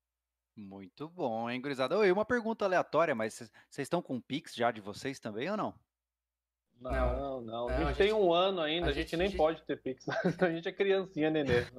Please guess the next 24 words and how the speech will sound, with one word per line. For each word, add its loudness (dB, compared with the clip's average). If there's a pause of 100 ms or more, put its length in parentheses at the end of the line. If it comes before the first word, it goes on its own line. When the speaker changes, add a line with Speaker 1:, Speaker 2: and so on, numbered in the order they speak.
Speaker 3:
Brincadeira. 4
Speaker 1:
<laughs> -4
Speaker 2:
Não, 2
a 4
Speaker 1:
Ah, 2
Speaker 2:
gente, -4
Speaker 1:
legal, 0
pô, -8
Speaker 2:
a -6
gente -6
Speaker 1:
legal. 2
Speaker 2:
nem, -4
a 4
gente -4
nem, -4
a -2
gente -4
nem -2
pe-, -6
porque -8
o -2
intuito -8
do -6
canal, -2